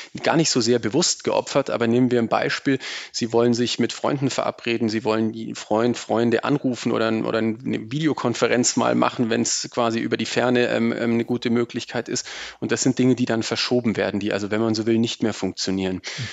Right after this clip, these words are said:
Speaker 1: Und es geht vielleicht kurzfristig auch mal, das ist ist auch mal in Ordnung, ne, denke ich, kurzfristig auf, auf bestimmte Situationen zu reagieren, Sachen anzupassen und zu verschieben. Aber das sind die Dinge, wo die Menschen dann, wenn sie in Ruhe zurückschauen, merken,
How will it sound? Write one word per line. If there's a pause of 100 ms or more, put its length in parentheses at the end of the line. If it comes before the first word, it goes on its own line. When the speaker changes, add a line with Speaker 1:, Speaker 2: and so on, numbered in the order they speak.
(120)
Speaker 1:
Und
es
geht
vielleicht
kurzfristig
auch
mal,
das
ist
ist
auch
mal
in
Ordnung,
ne,
denke
ich,
kurzfristig
auf,
auf
bestimmte
Situationen
zu
reagieren,
Sachen
anzupassen
und
zu
verschieben. (440)
Aber
das
sind
die
Dinge,
wo
die
Menschen
dann,
wenn
sie
in
Ruhe
zurückschauen,
merken,